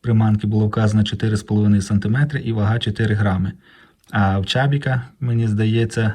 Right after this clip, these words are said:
три і вісім сантиметрів і теж чотири грами вага. Ну, зараз все переміряю і переважу. Заплатив за цей воблер,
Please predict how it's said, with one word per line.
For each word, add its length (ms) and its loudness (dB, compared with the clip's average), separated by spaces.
три 180 0
і 40 2
вісім 260 0
сантиметрів 560 -2
і 80 -8
теж 300 -2
чотири 360 -4
грами 280 0
вага. 240 -2
Ну, 100 -2
зараз 380 -6
все 360 -4
переміряю 680 0
і 220 -4
переважу. 600 -2
Заплатив 760 -2
за 240 0
цей 160 -4
воблер, 460 0